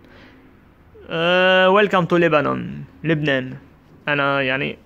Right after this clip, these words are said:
قطعت الكهرباء، ليكو حأعمل بوز لأنه بده شي عشر دقايق ليجي الهيدا. أوكي، مش الحل، إجت الكهرباء. آه، يلا،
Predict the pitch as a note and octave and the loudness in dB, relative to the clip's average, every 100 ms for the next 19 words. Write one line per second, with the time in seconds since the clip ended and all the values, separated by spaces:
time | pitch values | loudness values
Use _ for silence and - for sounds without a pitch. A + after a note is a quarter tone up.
0 | _ - - F3 D3 C3+ C#3 C#3 C#3 A#2+ | _ -20 -10 -4 -4 -4 -6 -4 -4 -4
1 | B2 - C#3+ D3+ C#3+ E3+ G#3 D#3+ - G#3 | -6 -6 -4 -2 0 0 2 0 4 4
2 | D#3+ D#3 D3+ F3 E3+ - D#3+ D#3+ - D3+ | 4 -2 -2 0 -2 -2 -2 -2 -4 -4
3 | D3 D3 C3 C3+ C3+ B2+ B2 A#2+ - C#3+ | -2 -2 -2 -4 -6 -8 -10 -10 -12 -16
4 | _ _ _ _ _ _ _ _ _ _ | _ _ _ _ _ _ _ _ _ _
5 | _ _ - _ _ _ _ _ _ - | _ _ -20 _ _ _ _ _ _ -4
6 | G3+ D3+ C#3 E3 D#3 - A#2 C#3 D3 D3+ | -4 -2 -4 -4 -4 -4 -8 -6 -4 -4
7 | A#2+ B2+ C#3 C3 D#3+ G#3 - - - - | -4 -4 -4 -2 -2 -2 -8 -20 -20 -20
8 | - - - D#3 D#3 D#3 D#3 D3+ D3 D3 | -20 -20 -6 -2 0 0 0 0 -2 -4
9 | D3 C#3+ C#3+ D3+ - - - - - - | -4 -8 -10 -12 -16 -20 -20 -20 -20 -20
10 | _ _ _ _ _ _ D#3 C3+ - | _ _ _ _ _ _ -6 -6 -6